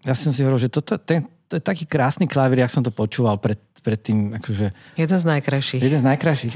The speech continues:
Speaker 1: A hovorím si, že ale prečo tam kecajú do toho, Jakub, Jakub do toho bucha, teraz neviem, že, že či to myslí vážne, alebo...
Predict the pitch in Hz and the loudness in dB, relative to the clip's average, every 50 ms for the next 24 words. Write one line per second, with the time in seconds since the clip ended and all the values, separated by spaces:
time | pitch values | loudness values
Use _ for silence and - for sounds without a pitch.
0 | - - 117 110 120 120 117 120 123 123 - - 123 107 120 113 113 113 107 - | -4 0 2 2 4 4 4 4 2 2 2 0 0 0 2 2 0 0 -2 -4
1 | 127 120 147 - 185 - 175 185 151 - - 147 - - 175 160 139 139 135 - | -6 -6 -6 -6 -4 -2 -2 -2 -2 -2 -4 -4 -2 0 0 0 0 0 -2 0
2 | - 143 127 120 117 - 156 127 120 - 123 110 104 - 160 135 120 123 - - | 0 0 0 0 -2 -2 -4 -4 -4 -4 -6 -6 -4 -4 -2 0 0 0 0 0
3 | 135 117 107 117 117 - 131 120 - 135 117 113 98 113 120 127 139 135 123 117 | 0 0 0 0 0 0 -2 -2 0 -2 -2 0 2 2 2 4 4 2 4 2
4 | 123 113 104 - - - - - _ - 113 - - 123 - - 117 120 120 - | 2 0 0 -4 -10 -20 -20 -20 _ -10 -6 -4 -4 -2 0 2 2 2 2 2
5 | - 123 117 104 101 98 107 117 113 123 123 113 - - 117 110 110 113 110 113 | 0 0 0 0 0 0 0 0 0 0 0 0 -2 -4 -2 -2 0 0 0 0
6 | 117 113 107 | 0 0 0